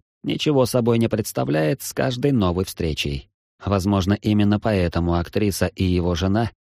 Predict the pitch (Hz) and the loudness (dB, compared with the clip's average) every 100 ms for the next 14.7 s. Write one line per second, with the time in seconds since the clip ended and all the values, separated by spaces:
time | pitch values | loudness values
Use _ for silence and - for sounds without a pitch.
0 | _ - 139 104 117 - 143 139 139 95 | _ -2 0 2 -2 0 -2 0 0 0
1 | 95 - 90 - - 82 85 78 64 - | 0 -2 -4 -2 -4 -2 -4 -6 -12 -18
2 | _ _ _ _ _ _ _ _ _ _ | _ _ _ _ _ _ _ _ _ _
3 | 104 120 123 117 113 117 127 135 - - | 2 4 4 4 2 2 2 -2 -6 -8
4 | 95 117 123 123 120 123 - 156 98 - | 0 2 4 4 2 0 -2 -2 -2 -4
5 | _ _ - 131 123 - 123 127 - 135 | _ _ -8 -2 -2 0 0 0 2 0
6 | 123 117 107 113 110 113 117 95 73 65 | 2 0 2 0 2 2 2 0 -4 -8
7 | 60 - _ _ _ - 92 90 92 95 | -10 -14 _ _ _ -4 0 2 2 0
8 | 87 90 90 90 90 90 104 104 85 80 | 0 0 2 2 0 0 0 2 0 -2
9 | - 92 80 82 - - - 101 90 90 | -2 -2 -2 -4 -2 -4 -2 -2 0 0
10 | 90 85 82 - - 85 78 82 120 120 | 0 -2 -2 -6 -2 -2 0 -2 -2 -2
11 | 110 _ _ - 98 120 139 170 139 110 | -4 _ _ -8 -4 -2 0 2 2 2
12 | 101 95 92 98 131 135 - 135 135 - | 2 2 2 2 0 0 0 2 0 -2
13 | _ _ _ 101 120 170 - 123 131 127 | _ _ _ 0 2 2 2 2 2 2
14 | 123 123 117 76 65 58 - | 2 2 0 0 -4 -10 -12